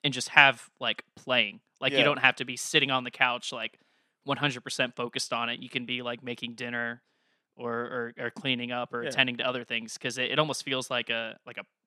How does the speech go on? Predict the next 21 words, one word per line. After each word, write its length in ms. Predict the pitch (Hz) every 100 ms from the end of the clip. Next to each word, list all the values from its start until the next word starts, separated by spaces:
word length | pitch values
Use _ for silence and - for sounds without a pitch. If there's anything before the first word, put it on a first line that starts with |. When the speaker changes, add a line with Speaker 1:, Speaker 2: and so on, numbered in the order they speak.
| _ _
Speaker 1:
long 380 | 147 143 131 110
podcast, 640 | 123 120 - 113 - -
like 100 | 131
a 60 |
little 160 | 151 170
documentary, 720 | 131 127 - 117 117 107 117 123
I 80 |
guess 200 | 120 117 120
you 60 |
could 160 | - 117
say. 280 | 117 117 - _ _ _ _
Speaker 2:
Yeah, 280 | 160 170 120
that'd 200 | 156 -
be 100 | 196
cool, 400 | - 190 170 135
'cause, 280 | 139 127 127
um, 520 | 127 120 120 113 113 _ _ -
I 80 | 147
really 220 | 165 160
liked 240 | 139 135
Folklore, 800 | - 131 127 113 113 107 104 113